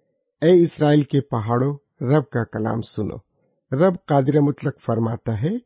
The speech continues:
کہ دشمن بغلیں بجا کر کہتا ہے کہ کیا خوب اسرائیل کی قدیم بلندیاں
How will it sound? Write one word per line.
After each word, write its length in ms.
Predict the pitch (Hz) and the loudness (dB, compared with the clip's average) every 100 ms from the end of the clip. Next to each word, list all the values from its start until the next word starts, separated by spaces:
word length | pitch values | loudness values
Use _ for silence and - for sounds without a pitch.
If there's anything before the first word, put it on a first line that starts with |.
| _ _ | _ _
کہ 120 | 139 | -6
دشمن 560 | 107 139 135 165 170 113 - _ _ 110 | -2 -2 -2 0 0 0 -6 _ _ -4
بغلیں 400 | 104 123 160 196 | 0 2 4 4
بجا 320 | 170 135 123 120 | 4 0 0 -2
کر 140 | 120 | -4
کہتا 560 | - 107 110 - 110 117 | -6 -10 -10 -8 -6 -6
ہے 140 | 180 - _ _ _ _ | -8 -14 _ _ _ _
کہ 120 | 131 | -8
کیا 340 | - 180 185 | -2 0 2
خوب 340 | 175 147 147 135 - | 0 2 2 2 -6
اسرائیل 460 | 131 - 123 131 127 | -12 -4 0 2 0
کی 180 | - | -2
قدیم 520 | 117 - 123 170 175 135 | -6 -6 -4 0 0 2
بلندیاں 540 | 120 120 113 120 | 0 0 0 -2